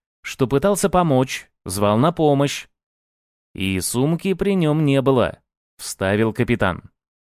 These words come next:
Заведующий, переварив всё услышанное, отметил: «А ведь вы знаете куда больше моего. Всё, что вы сказали,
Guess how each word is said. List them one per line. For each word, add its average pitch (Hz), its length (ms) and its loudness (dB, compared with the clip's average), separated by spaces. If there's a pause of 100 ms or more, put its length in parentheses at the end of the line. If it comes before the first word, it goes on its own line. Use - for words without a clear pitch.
(500)
Заведующий, 147 800 0
переварив 131 640 0
всё 147 220 -2
услышанное, 139 720 0
отметил: 131 580 -4 (800)
«А 90 160 -4
ведь 90 200 -2
вы 127 220 0
знаете 156 640 -2
куда 120 480 0
больше 131 440 2
моего. 104 580 2 (680)
Всё, 180 260 -4
что 175 180 -4
вы 165 100 0
сказали, 131 760 0